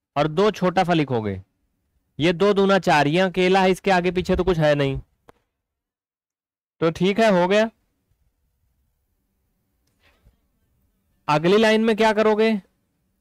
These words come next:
ये फ़ोर ऐसे रहेगा, ये आठ, देखो इसमें कोई हासिल नहीं था तो ये आठ ऐसे उतर जाएगा। अब ये दो हासिल इसमें जुड़ जाएगा मेरे भाई, ग्यारह।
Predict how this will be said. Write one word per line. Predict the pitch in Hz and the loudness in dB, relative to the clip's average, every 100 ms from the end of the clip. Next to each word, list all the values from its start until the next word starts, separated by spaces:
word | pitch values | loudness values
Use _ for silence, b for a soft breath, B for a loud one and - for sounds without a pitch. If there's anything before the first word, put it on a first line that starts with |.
| _ _ _ _ _ - | _ _ _ _ _ -12
ये | 139 175 | -4 -2
फ़ोर | 170 185 208 | -2 0 2
ऐसे | 196 180 214 | 2 2 2
रहेगा, | 202 202 220 233 _ _ _ _ _ _ _ _ _ _ _ _ _ _ _ _ _ _ _ _ _ - | 2 2 0 -4 _ _ _ _ _ _ _ _ _ _ _ _ _ _ _ _ _ _ _ _ _ -6
ये | 147 208 - | 0 0 0
आठ, | 165 196 190 | 0 2 0
देखो | 165 185 214 190 | 0 0 2 0
इसमें | 160 180 208 214 | 0 -2 -2 0
कोई | 196 214 | 0 2
हासिल | 190 190 208 220 | 2 2 2 2
नहीं | 196 196 | 2 0
था | 214 | 0
तो | 226 | 0
ये | 226 | 2
आठ | 220 214 208 | 2 2 2
ऐसे | 202 214 | 2 0
उतर | 202 185 151 | 0 0 0
जाएगा। | 123 113 104 101 - _ _ _ _ _ _ _ _ _ _ _ _ _ _ _ _ _ _ _ _ _ _ _ _ _ _ _ _ - | 0 0 -4 -8 -16 _ _ _ _ _ _ _ _ _ _ _ _ _ _ _ _ _ _ _ _ _ _ _ _ _ _ _ _ -4
अब | 156 165 | -2 0
ये | 165 208 | 0 0
दो | 196 220 | 2 2
हासिल | 208 196 185 226 | 4 2 2 0
इसमें | 214 196 214 | 0 0 0
जुड़ | 214 214 | 0 2
जाएगा | 208 196 196 | 2 2 2
मेरे | 208 196 | 0 2
भाई, | 196 190 | 0 2
ग्यारह। | 185 185 180 120 107 | 2 2 2 0 -6